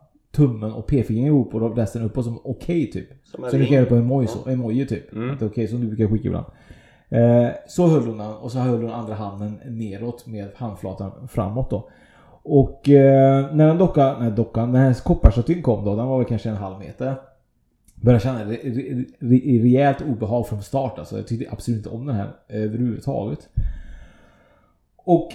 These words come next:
Speaker 1: när den började dyka upp så började jag drömma jättemycket mardrömmar. Det var extremt mycket mardrömmar om att hon hela tiden jagade mig och verkligen försökte ver-, verkligen ta livet av mig på alla sätt. Det var verkligen så. Hon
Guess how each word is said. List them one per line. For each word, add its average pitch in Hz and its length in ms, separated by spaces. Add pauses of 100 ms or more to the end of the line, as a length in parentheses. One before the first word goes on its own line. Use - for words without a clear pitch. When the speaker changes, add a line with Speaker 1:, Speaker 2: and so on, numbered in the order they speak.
Speaker 1:
när 180 300
den 165 100
började 175 200
dyka 180 200
upp 190 120
så 147 80
började 165 220
jag 175 140
drömma 139 260
jättemycket 139 540
mardrömmar. 139 480 (300)
Det 139 60
var 147 180
extremt 170 520
mycket 120 180
mardrömmar 139 440 (160)
om 131 200
att 117 140
hon 117 400 (160)
hela 123 380
tiden 104 220
jagade 123 340
mig 104 180
och 113 300
verkligen 101 680 (160)
försökte 113 500
ver-, 104 220
verkligen 98 320
ta 104 80
livet 101 280
av 98 100
mig 95 100
på - 160
alla 98 220
sätt. 151 300
Det 120 80
var 127 80
verkligen 101 260
så. 98 220
Hon 117 280